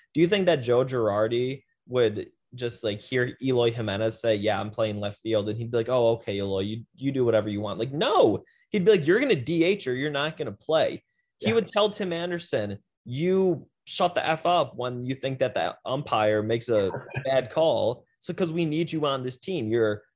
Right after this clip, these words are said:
Speaker 1: getting better as a fielder and you are our leadoff hitter. We don't have another one. You're hitting above three hundred while we have some idiots like Yaz hitting below the Mendoza line."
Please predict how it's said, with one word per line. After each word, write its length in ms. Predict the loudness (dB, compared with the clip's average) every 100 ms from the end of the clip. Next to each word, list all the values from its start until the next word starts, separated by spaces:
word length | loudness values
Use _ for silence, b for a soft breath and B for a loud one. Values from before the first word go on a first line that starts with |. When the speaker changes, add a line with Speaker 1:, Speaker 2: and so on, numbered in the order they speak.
| _ 0
Speaker 1:
getting 260 | 2 2 2
better 240 | 4 4
as 100 | 2
a 60 | -4
fielder 380 | 0 0 0 -4
and 100 | -2
you 140 | 2
are 200 | 2 0
our 300 | 0 0 0
leadoff 420 | -2 -4 -2 -2 -6
hitter. 160 | -8
We 120 | -8
don't 300 | -4 0 0
have 160 | 0 -2
another 280 | 2 0 0
one. 180 | -4 -4
You're 140 | -2
hitting 200 | -2 -2
above 260 | 2 2 0
three 200 | -6 -6
hundred 360 | -2 -2 -2 2
while 160 | 2 2
we 100 | 2
have 200 | 2 -2 _ -6
some 200 | -6 -4
idiots 380 | -4 0 0 -2
like 140 | -4
Yaz 360 | 0 2 2 -2
hitting 200 | -6 -4
below 180 | -2 -2
the 100 | -2
Mendoza 500 | -4 -2 -2 -2 -6
line." 320 | -10 -16